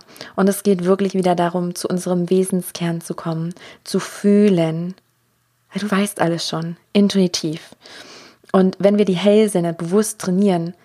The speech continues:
wird's immer leichter. Und wenn ich mir jetzt gerade vorstelle, ich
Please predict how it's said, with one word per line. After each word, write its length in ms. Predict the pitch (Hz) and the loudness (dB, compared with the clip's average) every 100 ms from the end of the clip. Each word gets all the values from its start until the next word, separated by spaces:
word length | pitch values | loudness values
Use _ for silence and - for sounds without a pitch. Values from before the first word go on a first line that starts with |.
| _ _ | _ _
wird's 320 | 185 185 - - | -6 -6 -6 0
immer 320 | 196 180 170 | 0 0 -2
leichter. 640 | 175 175 180 - 170 175 - _ _ _ _ _ _ _ - - | -2 -4 -6 -8 -8 -8 -14 _ _ _ _ _ _ _ -10 -2
Und 120 | 165 | 2
wenn 140 | 175 - | 2 0
ich 240 | - - | -6 -6
mir 220 | 175 190 | 0 2
jetzt 220 | 240 233 - | 2 0 0
gerade 240 | 185 180 | 0 0
vorstelle, 580 | - 170 170 165 165 180 _ _ _ _ _ _ _ _ _ _ | -2 -4 -4 -8 -10 -12 _ _ _ _ _ _ _ _ _ _
ich 400 | 190 240 - - | 0 0 -4 -18